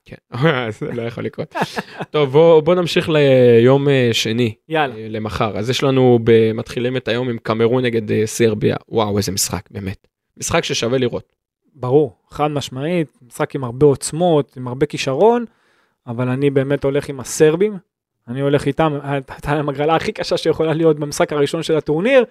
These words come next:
Speaker 2: אני חושב שסרביה תעלה יחד עם ברזיל מהבית
Speaker 1: והם
Speaker 2: הזה.
Speaker 1: היו לא רעים, הם היו לא רעים בכלל, מחצ-, עד אשר רישרליסון גמר אותם.
Speaker 2: חד משמעית, הם היו לא רעים בכלל, באמת נבחרת עוצמתית, חזקה, דינמית, באמת כיף לראות את הקבוצה הזאת, הנבחרת הזאת,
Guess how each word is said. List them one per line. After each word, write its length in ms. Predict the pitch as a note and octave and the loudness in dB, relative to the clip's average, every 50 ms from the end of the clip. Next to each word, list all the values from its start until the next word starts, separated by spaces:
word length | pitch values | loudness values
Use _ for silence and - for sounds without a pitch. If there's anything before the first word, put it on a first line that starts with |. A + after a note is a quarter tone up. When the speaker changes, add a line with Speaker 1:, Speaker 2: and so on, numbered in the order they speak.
| _ _ _ _ _ _ _ _ _ C#3 | _ _ _ _ _ _ _ _ _ -8
Speaker 2:
אני 120 | C#3 C#3 | -8 -6
חושב 280 | - D3 C#3 - D#3+ D#3 | -2 -2 0 4 4 4
שסרביה 1000 | - - - D3 C#3 C3+ C3+ C3 C3 C3 C3 B2+ - - - D#3 D#3 D#3 D3 C3+ | 4 4 4 4 4 4 2 0 -2 -4 -6 -8 -8 -2 0 0 0 0 0 -2
תעלה 300 | - C3+ C#3 C#3 D#3+ F3 | -2 -6 -6 -2 0 2
יחד 380 | E3 E3 F#3 F#3 - E3+ D#3 | 2 2 2 0 -2 -6 -8
עם 100 | D3 C#3 | -8 -10
ברזיל 300 | B2+ C3 B2+ B2+ C3+ C3 | -10 -10 -8 -8 -8 -8
מהבית 340 | B2+ B2+ C3 B2+ C#3+ C#3+ D3 | -8 -10 -8 -6 -2 -2 0
Speaker 1:
והם 80 | C#3+ - C3+ | 0 0 0
Speaker 2:
הזה. 20 | C#3 D3+ | 2 4
Speaker 1:
היו 100 | F3 F3 | 4 6
לא 220 | F3 F3 D#3+ D#3 | 6 4 4 4
רעים, 260 | D#3+ D#3+ D#3+ D3 B2+ | 2 0 0 -2 -2
הם 120 | A#2+ A#2+ A#2+ | -2 0 0
היו 180 | B2+ C#3 D3+ | 2 2 4
לא 220 | D3 D3+ D#3+ D3+ D3 | 4 4 4 4 4
רעים 200 | D3 D3+ D3+ C#3+ | 0 -2 -2 -4
בכלל, 420 | C3 A#2+ - D3 D3 D3+ C#3 B2 | -4 -4 -2 -2 0 0 0 0
מחצ-, 340 | A2+ A2 - A#2+ - - - - | -2 -4 -6 -6 -6 -8 -8 -6
עד 200 | - C3+ C#3 C#3 | -4 -2 0 0
אשר 460 | C3+ B2+ B2+ A#2 A#2+ A#2 - - B2 | 2 2 0 0 -2 -2 -2 -4 -4
רישרליסון 560 | A#2+ A#2 A2 - A#2 A#2 A2 - - A2 A2 | -4 -4 -2 -2 -2 -2 -2 -4 -4 -4 -2
גמר 180 | G#2+ G2+ G#2 G#2+ | -2 -2 0 0
אותם. 240 | F2+ - - - A2 | -2 -2 -4 -8 -10
Speaker 2:
חד 200 | - D3 F3+ A3 D4+ | -6 -6 -4 -4 -4
משמעית, 380 | E4 - - F#3+ C#3 B2+ - | -4 -4 -2 -4 -4 -4 -6
הם 100 | C3+ C#3 | -6 -4
היו 120 | C#3 D#3 D#3+ | -2 0 2
לא 160 | E3 E3 D#3+ | 4 2 2
רעים 280 | E3 F3 F3+ E3+ D#3 C#3 | 2 -4 -6 -8 -10 -8
בכלל, 540 | B2+ - - D3 D#3+ F3+ G#3 A3 A3 G3 G3 _ _ | -8 -6 -2 0 2 2 2 2 2 0 -4 _ _
באמת 460 | C#3 C#3 C3 B2+ C3 C3 D3 E3 D3 | -20 -18 -12 -8 -4 0 0 0 -2
נבחרת 460 | D3+ C#3+ - - - E3 E3+ E3+ - - | -4 -8 -8 -6 -4 -2 -2 -2 -4 -6
עוצמתית, 800 | F3+ D3+ - - - D3 C3+ B2+ _ - G#3+ G3+ E3 C#3 - | -14 -12 -8 -8 -6 -4 -6 -6 _ -2 0 2 2 0 0
חזקה, 800 | - - C3 A#2+ C3 C3 - _ - - G3 G3 F3+ D#3+ D3 C#3+ C#3 | -4 -8 -8 -6 -8 -8 -10 _ -2 0 2 2 2 0 -2 -4 -6
דינמית, 460 | C3 C#3+ D3 E3 F3+ F3+ E3+ D#3 C#3+ | -8 -6 -6 -4 -4 -2 -2 -2 -2
באמת 320 | C3 C#3 D3+ E3+ E3+ E3+ - | -2 -2 0 0 -2 0 2
כיף 240 | - F#3+ - - | 0 0 0 2
לראות 140 | E3 E3 F3+ | 0 2 2
את 60 | - | 2
הקבוצה 420 | E3 - - D3 D3 - F3+ F#3 G3+ | 0 -4 -4 -8 -6 -2 2 4 4
הזאת, 260 | G#3+ G#3 A3+ G#3+ - | 6 6 4 4 2
הנבחרת 420 | D3 C#3 - - - F#3+ G#3 G3+ | -2 -8 -6 -2 -2 0 2 2
הזאת, 340 | A3+ A3 B3 C4+ C#4 - _ | 2 4 4 4 4 2 _